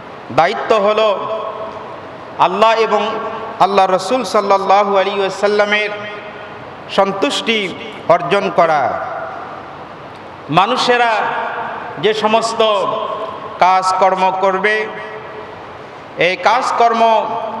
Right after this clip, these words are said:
করতে গিয়ে মানুষেরা কখনো আল্লাহ এবং তার রসুলের অগ্রগামী হতে পারবে না। আল্লাহ পাক নিষেধ করে দিয়েছেন।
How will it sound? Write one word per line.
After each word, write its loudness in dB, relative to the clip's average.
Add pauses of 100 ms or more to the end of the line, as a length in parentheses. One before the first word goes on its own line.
(100)
করতে 2
গিয়ে 0 (1000)
মানুষেরা 4
কখনো 4 (680)
আল্লাহ 6
এবং 2
তার 4
রসুলের 2 (960)
অগ্রগামী 2 (460)
হতে 0
পারবে 2
না। 2 (1040)
আল্লাহ 6
পাক 2
নিষেধ 0 (100)
করে 2
দিয়েছেন। -2